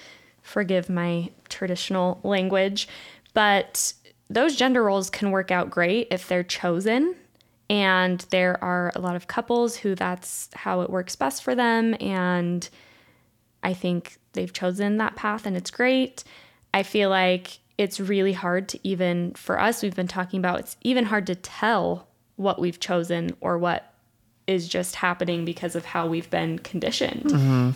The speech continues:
Speaker 1: And it comes up a lot for me. It's something I'm having a really hard time with right now, feeling like there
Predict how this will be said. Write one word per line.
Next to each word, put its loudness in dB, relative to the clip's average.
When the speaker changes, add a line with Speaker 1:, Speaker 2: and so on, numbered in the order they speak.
Speaker 1:
And 2
it 2
comes 0
up 0
a 2
lot 2
for -2
me. 2
It's -6
something -2
I'm 0
having 0
a 2
really 2
hard -2
time 0
with -2
right -2
now, 2
feeling -2
like 0
there 2